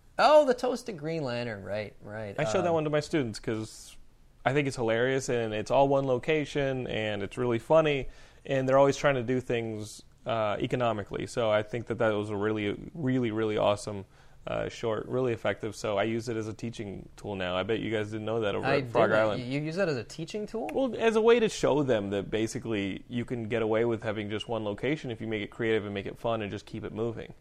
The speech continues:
Speaker 1: Yeah, just
Speaker 2: You know
Speaker 1: base
Speaker 2: what
Speaker 1: it
Speaker 2: I
Speaker 1: in
Speaker 2: mean?
Speaker 1: conversation and, yeah, just
Speaker 2: You,
Speaker 1: have,
Speaker 2: you don't
Speaker 1: have
Speaker 2: have to
Speaker 1: that.
Speaker 2: have a million, like, high concept plot twists or locations or big actions,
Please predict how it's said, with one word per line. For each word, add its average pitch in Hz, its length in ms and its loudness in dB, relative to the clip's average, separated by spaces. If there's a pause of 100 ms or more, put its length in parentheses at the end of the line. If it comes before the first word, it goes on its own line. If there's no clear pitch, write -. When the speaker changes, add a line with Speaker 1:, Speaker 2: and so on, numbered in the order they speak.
Speaker 1:
Yeah, 135 360 -6
just 113 200 -12
Speaker 2:
You - 100 -6
know 107 40 -2
Speaker 1:
base 107 80 -4
Speaker 2:
what 104 40 -2
Speaker 1:
it - 20 -2
Speaker 2:
I 104 60 -2
Speaker 1:
in 104 40 -4
Speaker 2:
mean? 113 60 -8
Speaker 1:
conversation 107 760 -6
and, 90 220 -14 (400)
yeah, 95 280 -12
just 139 140 -4
Speaker 2:
You, 147 60 2
Speaker 1:
have, - 80 -6
Speaker 2:
you - 40 -2
don't 165 120 2
Speaker 1:
have 170 120 0
Speaker 2:
have - 40 -6
to 147 60 -2
Speaker 1:
that. 147 80 2
Speaker 2:
have 139 100 4
a 131 40 0
million, 120 380 -2
like, 110 220 -4
high 123 240 0
concept 117 880 -4 (600)
plot - 320 4
twists 123 520 2
or 123 100 0
locations 120 1120 -2
or 113 420 0
big 120 340 -2
actions, 117 560 -4